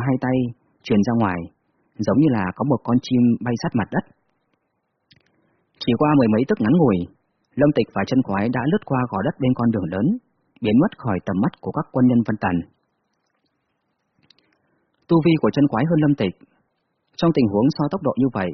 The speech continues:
hắn tự nhiên phải nhanh hơn Lâm Tịch còn đang cõng thêm một người.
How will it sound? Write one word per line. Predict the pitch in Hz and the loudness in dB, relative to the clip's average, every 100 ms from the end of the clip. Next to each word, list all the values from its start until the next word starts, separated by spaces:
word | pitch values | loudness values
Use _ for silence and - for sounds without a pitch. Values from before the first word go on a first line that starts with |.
| - _ _ _ _ | -10 _ _ _ _
hắn | 107 127 | -2 0
tự | - | 0
nhiên | 147 139 131 | 0 2 0
phải | - 90 | 0 -2
nhanh | 110 123 | 0 2
hơn | 127 | 2
Lâm | 127 113 | 2 0
Tịch | 95 - - | -4 -6 -4
còn | 98 | -2
đang | 104 120 - | 0 -2 -2
cõng | 135 | -2
thêm | - 120 | 0 0
một | 92 | 0
người. | 98 87 | -4 -4